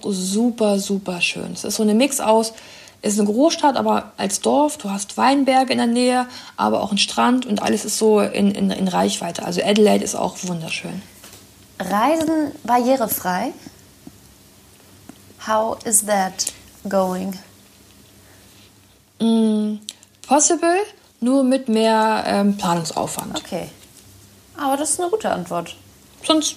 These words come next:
Speaker 1: sonst mach ich's, würde ich's auch nicht
Speaker 2: Ja.
Speaker 1: machen. Ich reise ja in Europa eigentlich mittlerweile alleine, ähm, aber über, über europäisch, das geht alleine nicht wegen, äh, Pipi machen im Flugzeug, die Toiletten sind nicht barrierefrei.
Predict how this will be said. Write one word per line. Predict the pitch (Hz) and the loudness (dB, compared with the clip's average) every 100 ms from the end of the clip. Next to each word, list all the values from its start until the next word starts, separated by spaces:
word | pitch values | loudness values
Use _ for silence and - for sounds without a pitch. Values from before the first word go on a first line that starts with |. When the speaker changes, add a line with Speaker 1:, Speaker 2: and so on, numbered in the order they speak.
| - | -4
Speaker 1:
sonst | 311 302 | -2 2
mach | 349 240 | 2 0
ich's, | 208 - | -2 -2
würde | 262 | -2
ich's | 262 254 | 0 0
auch | |
nicht | 247 | 0
Speaker 2:
Ja. | 269 | 0
Speaker 1:
machen. | 208 196 | 0 -2
Ich | - | 0
reise | 226 220 226 | 2 4 2
ja | 220 - - - - | 2 -4 -16 -20 -2
in | 214 | 4
Europa | 202 214 285 262 | 4 4 2 0
eigentlich | 226 226 240 | 0 0 0
mittlerweile | 226 214 214 208 202 | 0 2 2 0 -2
alleine, | 196 202 285 359 - _ _ - - _ - | 0 0 0 -4 -12 _ _ -20 -20 _ 0
ähm, | 233 233 233 226 233 - - _ - - - - | 2 4 4 2 0 -4 -16 _ -18 -18 -18 -2
aber | 202 202 208 208 208 | 2 4 4 4 0
über, | 214 233 214 208 208 202 - - | 0 2 4 4 4 2 -2 -2
über | 214 202 | 0 2
europäisch, | 196 202 202 208 214 | 2 0 2 2 2
das | - 185 - | 0 -4 -4
geht | 196 208 | -2 0
alleine | 190 185 190 | 0 0 0
nicht | 190 - | -2 -2
wegen, | 196 190 185 | 0 0 0
äh, | |
Pipi | 185 226 214 | 0 4 6
machen | 196 196 | 4 2
im | 202 | 0
Flugzeug, | 214 - 180 - | -2 0 -2 0
die | 196 | -2
Toiletten | - 196 202 | 2 2 4
sind | 185 185 | 0 0
nicht | - | 0
barrierefrei. | 170 - 196 - | 0 0 -2 -4